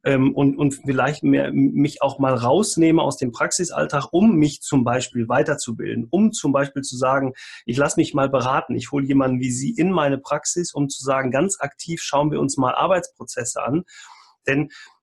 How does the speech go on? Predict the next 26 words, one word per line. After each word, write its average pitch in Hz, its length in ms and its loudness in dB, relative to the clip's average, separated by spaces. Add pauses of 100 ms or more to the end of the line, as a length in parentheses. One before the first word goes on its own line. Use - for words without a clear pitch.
(140)
Sie 131 120 0
haben 165 80 2
es 180 100 -2
sehr 147 220 2
schön 170 260 2
beschrieben 202 440 2
vorhin. 113 340 0
Wir 120 120 0
haben 151 140 4
ja 143 80 2
einmal 165 300 0
das, 147 340 0
die, 143 340 -8
dieses 135 200 -6
Spannungsfeld 147 760 0
Arzt-Patient, 151 920 0
wir 131 100 0
haben 135 120 2
das 131 120 0
Spannungsfeld, 151 680 4
wenn 135 140 4
es 135 80 2
überhaupt 127 260 -4
eins 123 160 -4
ist, 143 220 -8
Arzt-Mitarbeiter, 175 1080 0